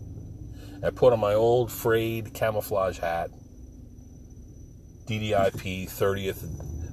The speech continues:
thirtieth Platoon Edition, that I kept in the recesses of my closet. I pulled that shit out, and I donned it at the end of the day. I put it on, and I told my confidant, Emily,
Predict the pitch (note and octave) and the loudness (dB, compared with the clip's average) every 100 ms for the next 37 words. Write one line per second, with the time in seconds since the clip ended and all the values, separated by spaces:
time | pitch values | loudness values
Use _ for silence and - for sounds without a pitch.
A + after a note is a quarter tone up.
0 | - A2 G#2 G2+ F#2+ - F#2+ - G2 G2 | 2 6 6 4 0 -2 -2 -2 0 0
1 | - - - F2+ - - - - - - | -2 -4 0 0 0 -2 -4 -6 -6 -6
2 | - - - - - - - - - - | -4 -2 -2 -2 -2 -2 -2 -2 -2 -2
3 | - - F#2 - B2 - G2+ F#2 F2 A2 | 0 0 2 8 8 8 0 0 0 0
4 | - A2 G2 - F2+ F2+ E2+ - G2 F2 | 2 2 2 -2 -4 -2 -2 2 4 6
5 | E2 D#2+ - - - - - - - - | 4 2 -4 -6 -6 -6 -6 -6 -6 -6
6 | - - - - - - - - - - | -4 -4 -4 -4 -4 -4 -4 -4 -4 -6
7 | - - - - - - - C#3+ C3+ B2 | -6 -6 -6 -6 -2 -2 6 6 8 8
8 | A#2 - G#2+ F2 E2+ E2+ - - - - | 6 4 4 6 4 2 0 -6 -6 -6
9 | - - - - - G2+ F#2+ E2 G#2 G2 | -6 -4 -4 -6 0 4 6 10 10 10
10 | F2+ D#2+ D#2+ - E2+ E2+ E2 D#2+ E2 D2+ | 6 2 0 0 0 0 0 0 0 0
11 | - - - - - - B2+ B2+ G#2 F#2+ | -2 -6 -6 -4 -4 4 4 8 8 8
12 | F#2 G2 - - - - D#2+ - A#2 G2+ | 6 2 -6 -6 -6 -4 -2 6 8 8
13 | F#2+ F2+ - G2+ F#2 G2 F#2 F#2 A2+ A2+ | 6 4 6 6 6 4 4 6 8 6
14 | A#2 | 4